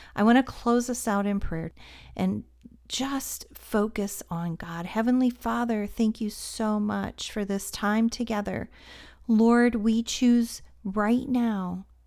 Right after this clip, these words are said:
to trust in you. You are trustworthy. You are never changing. You're not going anywhere,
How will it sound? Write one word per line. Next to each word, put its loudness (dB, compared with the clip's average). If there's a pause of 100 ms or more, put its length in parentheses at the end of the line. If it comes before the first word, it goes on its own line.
(180)
to -4
trust -6
in 0
you. 0
You 6
are 6
trustworthy. -4
You 2
are 0
never -2
changing. -4
You're -2
not -2
going 2
anywhere, 0